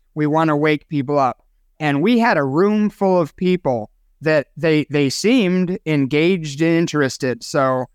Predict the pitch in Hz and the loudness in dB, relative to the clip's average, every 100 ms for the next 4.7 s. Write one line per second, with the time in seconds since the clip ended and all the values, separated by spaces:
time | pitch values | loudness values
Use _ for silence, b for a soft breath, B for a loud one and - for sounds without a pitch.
0 | _ _ - 139 131 135 143 151 143 131 | _ _ -4 0 0 0 -2 2 2 0
1 | 147 165 175 151 151 147 - 156 143 135 | -2 -4 -2 0 0 0 0 0 0 -2
2 | 160 160 165 143 151 139 131 165 151 143 | 0 2 2 2 2 0 0 0 0 2
3 | 139 - _ _ _ 175 165 - 220 220 | 0 -6 _ _ _ -6 -4 -2 2 2
4 | 165 170 175 160 160 147 127 | 2 0 0 2 2 0 -8